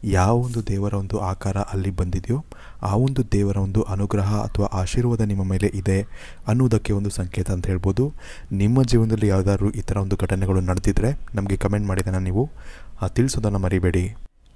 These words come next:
ಇನ್ನು ಎರಡನೇ ವಿಚಾರಕ್ಕೆ ಬಂದ್ರೆ, ವಿಶೇಷವಾಗಿ ನಿಮ್ಮಲ್ಲಿ ಸಾಕಷ್ಟು ಜನ ಒಂದು ತಪ್ಪನ್ನ ಮಾಡ್ತೀರಾ. ಆ ಒಂದು ತಪ್ಪು ಯಾವ್ದಪ್ಪ ಅಂದ್ರೆ, ನೀವು ದೀಪವನ್ನ ಹಚ್ತೀರಾ. ನಾರ್ಮಲ್ ಆಗಿ ಇವತ್ತು ಹೊಸ ಬತ್ತಿಯನ್ನ ಹಾಕಿ ದೀಪವನ್ನ ಹಚ್ತೀರಾ.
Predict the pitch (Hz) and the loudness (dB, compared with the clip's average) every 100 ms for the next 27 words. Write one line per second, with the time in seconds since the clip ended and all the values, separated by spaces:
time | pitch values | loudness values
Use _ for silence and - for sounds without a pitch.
0 | - 143 151 107 98 117 127 - 101 95 | -2 2 4 6 4 4 2 2 2 2
1 | 95 92 92 92 92 - 101 - 98 95 | 0 0 2 0 0 -2 -2 0 -2 0
2 | 95 92 90 95 92 90 - - 101 95 | -2 0 0 2 2 0 -2 -2 0 -2
3 | 92 - 90 - 120 101 90 - 101 101 | -2 0 0 0 -2 0 -2 -4 -2 -2
4 | 151 - - - - 95 127 139 127 98 | -4 -10 -14 -12 0 2 2 0 -2 -2
5 | - 92 90 90 - 92 90 95 92 95 | 0 0 2 0 -2 -2 -4 -4 -4 -2
6 | 110 110 98 95 101 101 92 90 - 90 | -2 0 -2 0 0 0 -2 -2 -2 -2
7 | 92 - - - - - 95 95 104 95 | -2 -4 -12 -14 -12 -2 0 2 2 2
8 | 101 92 - 92 90 101 101 107 95 - | 2 2 2 2 2 2 2 0 -2 2
9 | - 104 101 90 - 90 104 90 92 92 | 2 2 0 -4 -4 -4 -2 -2 -2 -2
10 | 90 - 92 107 | -2 -2 -2 0